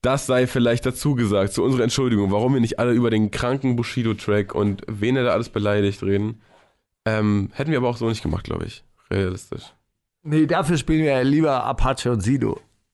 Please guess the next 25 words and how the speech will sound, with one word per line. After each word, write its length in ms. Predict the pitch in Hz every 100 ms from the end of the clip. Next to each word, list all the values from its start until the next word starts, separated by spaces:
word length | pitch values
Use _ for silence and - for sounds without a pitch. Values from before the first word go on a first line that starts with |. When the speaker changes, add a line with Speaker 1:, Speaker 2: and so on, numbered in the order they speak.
| -
Speaker 1:
Bitte. 340 | 123 98 90 - _ _ -
Speaker 2:
Warum? 400 | 110 120 151 139 - _ _ _ _
Speaker 1:
Warum 240 | 101 101
nicht? 340 | 113 160 - -
Hä? 120 | 107 117 175 - - - - - - - 113
Findest 140 | 110
du 40 |
nicht 120 | 147 -
interessant? 500 | 98 - 92 98 - _ -
Speaker 2:
Nee, 260 | 151 220
das 100 | 156
fand 180 | - 170
ich 100 | 175
deshalb 260 | 190 185 180
eigentlich 260 | 151 139 -
ganz 240 | 143 131
nett, 180 | 156 170
weil 100 | 139
er 60 | 131
gesagt 280 | 131 139
hat, 120 | 151 123
"Ich 100 | 131
mach 140 | 131
keine 160 | 147 135
Features, 760 | 175 196 - 151 202 185 -